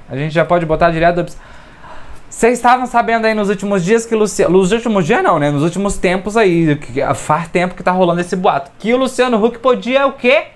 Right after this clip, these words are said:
Sair da Globo pra poder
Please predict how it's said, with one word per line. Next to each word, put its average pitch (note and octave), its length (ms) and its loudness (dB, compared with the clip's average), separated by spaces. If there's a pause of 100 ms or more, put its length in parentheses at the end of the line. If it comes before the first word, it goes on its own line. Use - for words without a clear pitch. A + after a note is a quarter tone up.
(320)
Sair A#3+ 480 0
da A#3 140 4
Globo G3+ 440 4 (140)
pra C4 200 2
poder G3+ 640 2